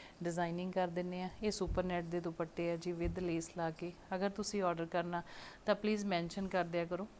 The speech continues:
ਕਿ ਤੁਸੀਂ ਕਿਸ ਤਰ੍ਹਾਂ ਦਾ ਚਾਹੁੰਦੇ ਹੈਗੇ, ਕਿਹੜਾ ਦੁਪੱਟਾ ਚਾਹੁੰਦੇ ਹੋ, ਕਿਉਂਕਿ ਹਰ ਇੱਕ ਦੁਪੱਟੇ ਦੇ ਨਾਲ ਆ ਜਿਹੜੀ ਸੂਟ ਦੀ ਰੇਂਜ ਹੈ ਚੇਂਜ ਹੋ ਜਾਂਦੀ ਹੈ। ਅਗਰ ਤੁਸੀਂ ਸੁਪਰ ਨੈਟ ਲਗਾਓਗੇ, ਚਨੌਨ ਲਗਾਓਗੇ, ਔਰਗੈਂਜ਼ਾ ਲਗਾਓਗੇ, ਸੋ ਉਸ ਤਰ੍ਹਾਂ ਦਾ ਤੁਸੀਂ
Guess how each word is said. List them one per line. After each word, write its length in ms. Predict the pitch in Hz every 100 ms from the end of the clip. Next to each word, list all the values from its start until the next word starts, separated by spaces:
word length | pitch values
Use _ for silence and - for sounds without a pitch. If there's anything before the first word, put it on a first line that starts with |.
| - -
ਕਿ 100 | 175
ਤੁਸੀਂ 280 | 180 -
ਕਿਸ 200 | 190 185
ਤਰ੍ਹਾਂ 240 | - 185 180
ਦਾ 140 | 175
ਚਾਹੁੰਦੇ 340 | 170 170 175 185
ਹੈਗੇ, 240 | 170 175
ਕਿਹੜਾ 280 | 170 175 180
ਦੁਪੱਟਾ 440 | 170 160 160 165
ਚਾਹੁੰਦੇ 340 | 165 175 175 180
ਹੋ, 60 |
ਕਿਉਂਕਿ 340 | 175 180 185 180
ਹਰ 280 | 165 180
ਇੱਕ 140 | 196 196
ਦੁਪੱਟੇ 420 | 175 175 165 170
ਦੇ 120 | 170
ਨਾਲ 280 | 165 165 160
ਆ 40 |
ਜਿਹੜੀ 220 | 165 165 175
ਸੂਟ 280 | - 170
ਦੀ 220 | 160 170 165
ਰੇਂਜ 420 | 160 160 160 165
ਹੈ 100 | 165
ਚੇਂਜ 400 | - 170 160 160
ਹੋ 80 | 180
ਜਾਂਦੀ 400 | 170 170 170 175
ਹੈ। 80 | 196 - - - - - 180
ਅਗਰ 120 | 175
ਤੁਸੀਂ 280 | 175 175 180
ਸੁਪਰ 300 | 175 - 175
ਨੈਟ 280 | 170 165
ਲਗਾਓਗੇ, 500 | 170 170 170 170 170 165
ਚਨੌਨ 440 | 175 175 170 170
ਲਗਾਓਗੇ, 540 | 170 170 170 170 170 175
ਔਰਗੈਂਜ਼ਾ 540 | 165 165 175 170 175
ਲਗਾਓਗੇ, 520 | 170 170 170 170 180 196 -
ਸੋ 260 | - 185 175
ਉਸ 80 | 170
ਤਰ੍ਹਾਂ 260 | - 180
ਦਾ 120 | 170 165
ਤੁਸੀਂ 340 | 165 - 180